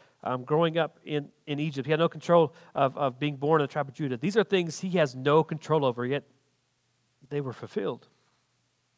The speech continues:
So the odds, people that are much smarter than me at math and statistics and things came up with these numbers. So these are the odds of, of fulfilling eight of these three hundred plus.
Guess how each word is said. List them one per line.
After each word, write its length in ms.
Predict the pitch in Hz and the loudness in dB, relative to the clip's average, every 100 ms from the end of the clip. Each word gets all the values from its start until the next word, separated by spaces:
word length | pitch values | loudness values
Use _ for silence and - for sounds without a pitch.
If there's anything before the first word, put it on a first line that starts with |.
| _ _ _ _ _ _ - _ | _ _ _ _ _ _ -20 _
So 160 | - 180 | 0 0
the 140 | 170 | 4
odds, 580 | 165 170 135 120 - - - _ _ - | 8 8 8 2 -12 -16 -20 _ _ -10
people 180 | 185 | 0
that 80 | 185 | 2
are 60 | 147 | 4
much 140 | 175 | 2
smarter 320 | - 170 160 143 | 2 6 6 6
than 140 | 135 | 0
me 160 | 135 131 | -2 -2
at 80 | 131 | 0
math 280 | 135 135 | 0 -2
and 80 | 131 | -6
statistics 500 | - - 135 - 117 | -16 -12 -10 -10 -12
and 80 | 117 | -10
things 220 | 127 120 | -10 -8
came 160 | 151 139 | -4 -4
up 80 | 135 | -4
with 100 | 131 | -4
these 160 | 131 | -4
numbers. 300 | 135 117 110 _ _ - - _ _ _ _ _ _ _ _ _ _ | -4 -4 -10 _ _ -20 -20 _ _ _ _ _ _ _ _ _ _
So 80 | 151 | 0
these 140 | 170 | 2
are 60 | 208 | 4
the 160 | 160 143 | 4 6
odds 300 | 151 135 139 | 6 6 0
of, 160 | 120 | -2
of 240 | 147 127 - _ | -4 -4 -8 _
fulfilling 540 | 139 - 165 151 131 - _ _ _ - | -14 -6 0 0 -2 -12 _ _ _ -4
eight 300 | 180 160 - | -4 -4 -2
of 180 | 151 135 | -2 0
these 200 | 135 - | -4 -4
three 220 | 151 127 | -4 -4
hundred 140 | 120 | -4
plus. 320 | 120 104 - | -6 -8 -10